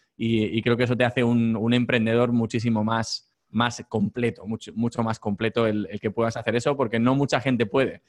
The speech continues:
Mucha gente se queda ahí y dice, "No, no, no, no, no, lo que yo pienso está bien", y entonces no tienen resultados. Así que enhorabuena por eso, porque te, te, te hace que seas mucho más completo, Frank.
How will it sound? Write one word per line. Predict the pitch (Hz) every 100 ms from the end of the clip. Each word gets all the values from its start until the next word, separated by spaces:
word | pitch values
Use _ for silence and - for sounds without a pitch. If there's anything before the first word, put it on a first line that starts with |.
| _ _
Mucha | 117 120
gente | 110 127 131
se | 127 117
queda | 127
ahí | 127
y | 131
dice, | 120
"No, | 117 147
no, | 139
no, | 127
no, | 123
no, | 120 127
lo | 107
que | 107
yo | 123 131
pienso | 139 135 117
está | -
bien", | 110 117 92 _ _ _ _
y | 110
entonces | 104 117
no | 117
tienen | 113 107 98
resultados. | 98 101 98 92 90
Así | 101 98
que | - 98 92 - _ _ _
enhorabuena | 107 113 - 113 131 127
por | 123
eso, | 123 139
porque | 123 113
te, | 110 107 104 101 104
te, | - 104 101 _
te | 120
hace | 120 113
que |
seas | 104 117
mucho | 117 113
más | 110 107
completo, | 110 98 107 107
Frank. | 107 104